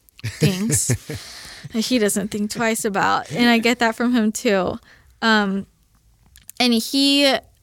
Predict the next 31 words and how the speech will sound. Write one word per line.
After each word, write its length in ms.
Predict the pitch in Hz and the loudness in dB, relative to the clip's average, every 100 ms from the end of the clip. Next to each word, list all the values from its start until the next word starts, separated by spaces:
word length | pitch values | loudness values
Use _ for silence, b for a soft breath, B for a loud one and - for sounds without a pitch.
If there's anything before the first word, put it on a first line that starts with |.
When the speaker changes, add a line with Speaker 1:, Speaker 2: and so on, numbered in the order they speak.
| _ _ | _ _
Speaker 1:
he's 280 | - 359 403 | -2 2 2
a 60 | 403 | 2
really 240 | 403 392 | 2 2
hard 180 | 381 349 | 2 0
worker 280 | 339 - 349 | -2 -2 0
as 180 | 330 | 0
well. 180 | 262 294 | 2 2
I 140 | 220 240 | 2 0
think 220 | 277 262 | -2 0
that's 260 | 240 233 - | 0 0 -10
why 400 | 196 208 202 214 | -10 -2 0 2
they 140 | 220 | 2
were 340 | 214 208 202 - - 190 | 0 0 0 -4 -12 -12
drawn 320 | 202 - 113 | -8 -6 -4
to 100 | 226 | -2
each 140 | 247 233 | -4 -2
other, 320 | 240 240 233 | -2 0 -2
you 160 | 226 233 | 0 0
know, 120 | 220 | 2
but 120 | 214 | 0
I 80 | 214 | 0
think 220 | 240 226 | 2 0
he's 420 | - - 214 214 | 0 0 2 2
just, 340 | 208 214 - - B B B B B B B _ 160 151 - - | 0 0 -2 -8 B B B B B B B _ -20 -20 -20 -8
he's 480 | 262 - 262 262 | -6 -2 0 0
so 360 | - 240 220 240 | 0 2 2 2
stubborn 880 | 247 - - 202 190 226 254 311 339 | -2 -6 -4 -2 0 0 0 -2 -4
that 140 | - 220 | 0 0
he 180 | 226 214 | -2 -4
can 260 | - 226 | 0 2
never 420 | 208 196 214 208 | 2 0 0 -2